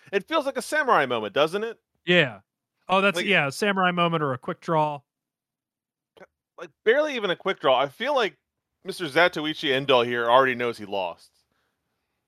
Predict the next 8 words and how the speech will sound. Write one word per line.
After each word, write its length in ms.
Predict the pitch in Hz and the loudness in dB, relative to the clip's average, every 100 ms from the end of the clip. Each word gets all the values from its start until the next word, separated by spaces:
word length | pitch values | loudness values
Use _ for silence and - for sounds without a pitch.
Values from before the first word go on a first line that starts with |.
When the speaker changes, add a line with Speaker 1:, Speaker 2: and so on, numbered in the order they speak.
| _ _ _ _ _ | _ _ _ _ _
Speaker 1:
Since, 520 | - 123 104 - _ _ _ _ | -10 -10 -10 -20 _ _ _ _
uh, 220 | 143 120 107 | -2 -2 -2
Jotaro's, 500 | - 123 117 113 107 | -2 0 0 -2 -6
uh, 180 | 107 107 98 - | -12 -16 -16 -10
this 180 | 127 | -10
close 360 | - 117 104 - | -8 -6 -6 -6
already, 280 | 95 90 85 | -10 -10 -14
like, 180 | 87 | -20